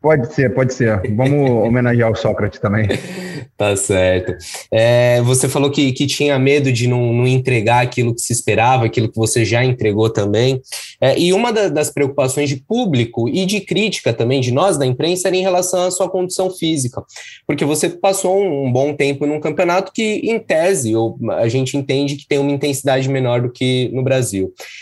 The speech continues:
Speaker 2: E você emendou sequência de treze jogos seguidos como titular, você,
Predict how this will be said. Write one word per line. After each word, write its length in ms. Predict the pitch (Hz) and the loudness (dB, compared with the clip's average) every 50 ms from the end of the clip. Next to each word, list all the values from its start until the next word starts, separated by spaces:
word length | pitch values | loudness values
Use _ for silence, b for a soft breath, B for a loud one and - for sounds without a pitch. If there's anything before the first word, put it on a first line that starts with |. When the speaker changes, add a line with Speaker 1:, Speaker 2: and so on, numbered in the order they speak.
| B B B | B B B
Speaker 2:
E 60 | 220 | -2
você 440 | 220 247 240 240 - 240 247 247 - - - - | -2 -2 -2 -2 -2 -2 -2 -2 -4 -6 -8 -8
emendou 560 | - - 214 254 254 254 233 165 160 196 202 | -6 -4 -2 -2 -2 0 0 2 2 2 2
sequência 440 | 190 - 139 - 156 170 170 - 139 | 2 0 -2 -2 -2 -2 -2 -4 -4
de 140 | 135 127 - | -6 -4 -2
treze 380 | - 151 160 180 175 151 139 131 | 0 2 2 2 2 0 0 2
jogos 400 | 127 139 139 139 135 131 131 - | 2 4 4 2 2 -2 -4 -4
seguidos 440 | - 117 123 131 131 120 113 - | -4 -2 0 0 0 -2 -2 -4
como 180 | - 120 117 120 | -4 -4 -2 -2
titular, 640 | 120 - - - 104 101 110 120 135 139 139 139 127 | -4 -6 -4 -2 0 0 2 2 2 2 2 2 0
você, 880 | 113 110 117 113 - - - 117 120 123 123 123 120 117 113 110 104 | 0 -2 -2 -2 -4 -2 -2 0 0 2 2 2 2 2 0 0 -2